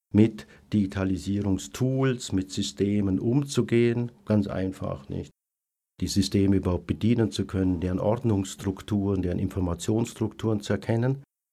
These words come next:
Wir stellen andererseits aber fest, dass man das nur begrenzt in Schulungen und Seminaren kann, sondern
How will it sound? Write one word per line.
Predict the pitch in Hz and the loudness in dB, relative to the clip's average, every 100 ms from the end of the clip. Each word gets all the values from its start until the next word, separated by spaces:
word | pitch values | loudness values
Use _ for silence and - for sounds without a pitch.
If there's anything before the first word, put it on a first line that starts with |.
| _ _ _ _ _ _ _ - | _ _ _ _ _ _ _ 2
Wir | 113 | 4
stellen | 120 127 - | 6 4 6
andererseits | 113 139 139 123 127 | 4 4 6 4 4
aber | - 110 104 | 2 2 2
fest, | 110 113 120 - - - | 2 0 0 -8 -6 -2
dass | 101 | 0
man | 107 98 | 2 2
das | 101 104 104 | 2 2 4
nur | 104 107 107 | 6 6 6
begrenzt | 95 95 92 101 120 - 101 | 4 6 8 8 4 2 -2
in | 92 | -2
Schulungen | - 117 123 113 98 | 0 0 2 2 0
und | 90 82 | 0 0
Seminaren | 90 87 82 82 104 120 | -2 0 0 0 0 0
kann, | 110 110 120 123 - | -2 -4 -4 -4 -2
sondern | 101 101 98 | -2 0 -2